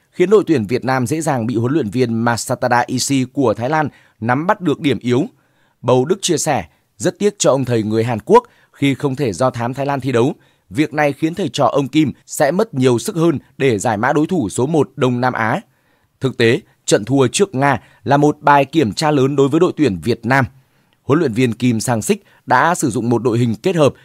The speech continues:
giữa các cựu binh và những gương mặt trẻ, nhưng kết quả không đạt như kỳ vọng. Bầu Đức cho rằng huấn luyện viên Kim đã phải đối mặt với nhiều khó khăn trong việc triển khai lối chơi khi các cầu thủ vẫn chưa thể hiện hết phong độ.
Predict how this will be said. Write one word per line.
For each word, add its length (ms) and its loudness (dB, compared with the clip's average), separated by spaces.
giữa 200 0
các 280 -2
cựu 140 0
binh 200 2
và 160 2
những 160 0
gương 220 0
mặt 140 0
trẻ, 300 0
nhưng 240 2
kết 220 -2
quả 240 4
không 300 -4
đạt 260 2
như 160 0
kỳ 160 -2
vọng. 200 2
Bầu 200 6
Đức 160 0
cho 160 2
rằng 240 0
huấn 160 2
luyện 160 0
viên 180 0
Kim 320 2
đã 120 0
phải 160 0
đối 120 0
mặt 220 -2
với 140 0
nhiều 300 2
khó 200 2
khăn 200 -2
trong 180 0
việc 220 0
triển 220 0
khai 180 -4
lối 200 2
chơi 220 2
khi 240 0
các 240 -4
cầu 120 2
thủ 280 -4
vẫn 140 -2
chưa 160 0
thể 140 0
hiện 160 0
hết 200 0
phong 160 -2
độ. 240 2